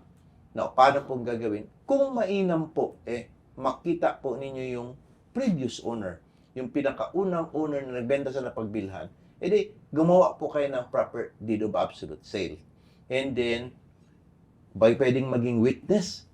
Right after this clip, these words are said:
yung napagbilhan ninyo. Pero meron din kayong cancellation of sale para magdiretso na po doon sa simula papunta sa inyo.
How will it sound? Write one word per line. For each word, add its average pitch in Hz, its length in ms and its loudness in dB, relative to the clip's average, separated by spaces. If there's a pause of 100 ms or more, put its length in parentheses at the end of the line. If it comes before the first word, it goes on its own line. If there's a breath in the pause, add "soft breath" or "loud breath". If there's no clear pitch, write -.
yung 127 180 -2
napagbilhan 107 560 -2
ninyo. 113 560 -10
Pero 233 300 4
meron 247 340 2
din 214 140 0
kayong 170 400 0 (400)
cancellation 165 720 2
of - 160 -8
sale 107 320 -2
para 156 320 6 (260 soft breath)
magdiretso 165 800 4
na 156 140 2
po 139 240 0
doon 139 320 2
sa 135 160 -6
simula 156 600 2
papunta 139 440 -4
sa - 160 -8
inyo. 98 240 -8